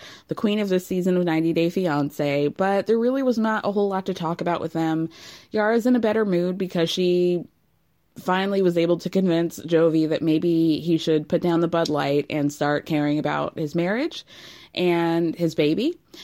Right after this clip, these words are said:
So they ended up having a, a, you know, room service romantic night the night before. Now they're out playing, I don't know,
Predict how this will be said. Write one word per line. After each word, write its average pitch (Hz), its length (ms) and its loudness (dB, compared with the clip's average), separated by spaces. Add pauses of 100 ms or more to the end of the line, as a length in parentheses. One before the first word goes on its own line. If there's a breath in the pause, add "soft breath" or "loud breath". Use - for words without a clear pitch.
(180 loud breath)
So 180 800 2 (1400)
they 220 400 4
ended 220 400 0
up 233 100 2
having 202 680 0
a, 170 560 2 (1120)
a, 160 160 -2
you 160 120 4
know, 143 160 4
room 202 340 2
service 190 440 2
romantic 180 600 0
night 165 480 0
the 175 100 -2
night 160 220 0
before. 214 680 0 (840 loud breath)
Now 247 240 2
they're 254 120 4
out 233 180 2
playing, 220 680 0
I 220 80 0
don't 220 120 2
know, 180 380 2